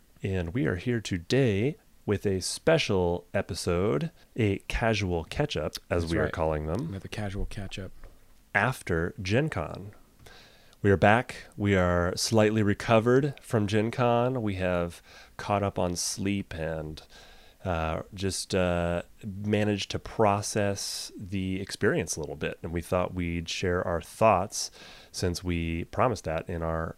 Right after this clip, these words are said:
Speaker 1: preview episode.
Speaker 2: That's right. We're gonna go over some of the things we talked about before. Give us, you know, give you, rather, give you all our Gen Con download, uh, takeaways.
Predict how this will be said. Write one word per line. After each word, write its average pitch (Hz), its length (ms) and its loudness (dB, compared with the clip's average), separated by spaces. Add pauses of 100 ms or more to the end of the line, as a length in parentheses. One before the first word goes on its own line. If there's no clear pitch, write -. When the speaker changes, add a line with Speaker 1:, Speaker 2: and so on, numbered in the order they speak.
(100)
Speaker 1:
preview 143 420 -8
episode. - 540 -12 (340)
Speaker 2:
That's - 160 2
right. 165 160 10
We're 123 140 8
gonna 123 120 8
go 117 180 10
over 117 100 10
some 117 160 6
of 110 40 8
the 104 60 8
things 110 180 4
we 104 60 4
talked 110 300 4
about 98 220 6
before. 98 840 4
Give 95 160 0
us, - 420 0
you 113 140 -2
know, 80 160 0
give 90 240 0
you, 90 260 2
rather, 73 380 -2
give 85 180 -6
you 85 180 -2
all 67 320 -4 (360)
our 82 460 2 (920)
Gen 90 180 4
Con 82 220 -2
download, 82 400 0 (580)
uh, 85 380 -2
takeaways. 104 600 2